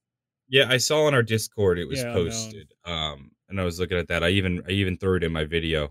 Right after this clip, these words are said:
Speaker 1: It was actually really conveniently timed 'cause I saw it as I was working on the video.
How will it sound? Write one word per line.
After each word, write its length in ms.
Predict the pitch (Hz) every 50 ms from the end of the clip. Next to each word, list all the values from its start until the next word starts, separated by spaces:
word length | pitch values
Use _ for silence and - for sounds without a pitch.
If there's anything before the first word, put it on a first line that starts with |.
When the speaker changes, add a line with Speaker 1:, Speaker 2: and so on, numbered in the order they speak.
| - -
Speaker 1:
It 80 | - 87
was 80 | 85 92
actually 300 | 95 92 - - 82 78
really 200 | 92 90 87 82
conveniently 480 | - 85 82 76 85 85 82 78 80
timed 300 | - - 82 80 78 73
'cause 100 | - -
I 60 | 76
saw 260 | 73 - - 85 80 78
it 60 | 76
as 220 | 78 78 78 76 78
I 100 | 78 73
was 180 | 71 73 76
working 360 | 78 80 78 76 _ 80 76
on 140 | 76 73 73
the 80 | 73 71
video. 420 | 71 80 80 85 87 87 90 101